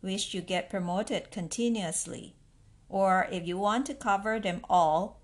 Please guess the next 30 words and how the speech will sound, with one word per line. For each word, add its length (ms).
here 260
is 260
the 100
long 360
one. 360
阖 320
家 320
幸 340
福， 400
身 320
体 200
健 340
康， 460
万 260
事 320
如 300
意。 340
阖 180
家 320
幸 320
福， 380
身 260
体 160
健 320
康， 460
万 260
事 280
如 260
意。 380
Meaning, 500